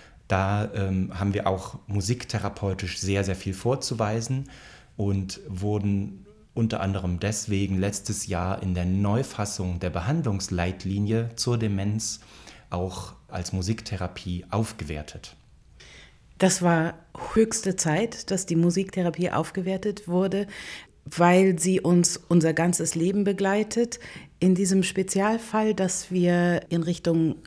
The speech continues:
Speaker 2: Alter, Parkinson, Gedächtnisverlust, nicht mehr sich ausdrücken können, schauen, Formen von Alzheimer-Demenz, kann man da anführen. Welche Möglichkeiten,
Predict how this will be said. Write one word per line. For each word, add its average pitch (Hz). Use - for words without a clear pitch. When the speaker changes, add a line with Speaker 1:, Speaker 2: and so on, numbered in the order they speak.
Speaker 2:
Alter, 196
Parkinson, 190
Gedächtnisverlust, 180
nicht 175
mehr 180
sich 165
ausdrücken 196
können, 180
schauen, 175
Formen 175
von 165
Alzheimer-Demenz, 175
kann 175
man 170
da 165
anführen. 180
Welche 202
Möglichkeiten, 196